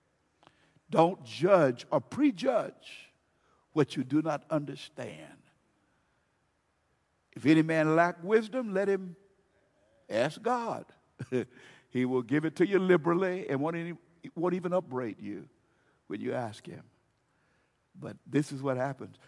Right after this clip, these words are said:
You'll say, "That's too deep." Why? Because most people,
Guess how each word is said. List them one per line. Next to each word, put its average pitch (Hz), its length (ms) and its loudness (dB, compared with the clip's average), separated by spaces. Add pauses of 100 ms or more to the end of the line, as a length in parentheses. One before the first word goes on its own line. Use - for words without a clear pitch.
(160)
You'll 131 120 2
say, 123 140 -4
"That's 135 200 2
too 143 200 -2
deep." 123 480 -6 (320)
Why? 98 320 -2 (320)
Because 110 440 -10 (480)
most 123 300 -10
people, 113 460 -8